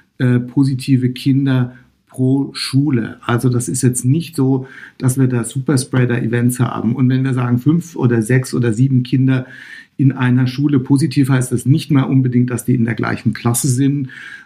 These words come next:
Ähm, und es heißt vor allem auch nicht, dass die sich in der Schule infiziert haben. Das Robert-Koch-Institut hat im, einen der Wochenberichte im Dezember oder im Januar, äh, mal auch explizit geschrieben, äh,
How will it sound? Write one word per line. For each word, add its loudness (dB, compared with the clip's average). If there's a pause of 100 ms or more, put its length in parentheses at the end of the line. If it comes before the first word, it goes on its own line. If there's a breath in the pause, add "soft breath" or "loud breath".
(120)
Ähm, 0
und 0
es -8
heißt -4
vor -6
allem 0
auch -4
nicht, 0
dass 0
die 2
sich -2
in 0
der 0
Schule -2 (160)
infiziert -2
haben. -4 (320 loud breath)
Das -2
Robert-Koch-Institut 0
hat 0
im, -2 (380 loud breath)
einen 0
der -4
Wochenberichte 0
im -2
Dezember -2
oder -4
im 0
Januar, -2
äh, 0
mal -2 (220)
auch -6
explizit -2
geschrieben, -2 (480 loud breath)
äh, 0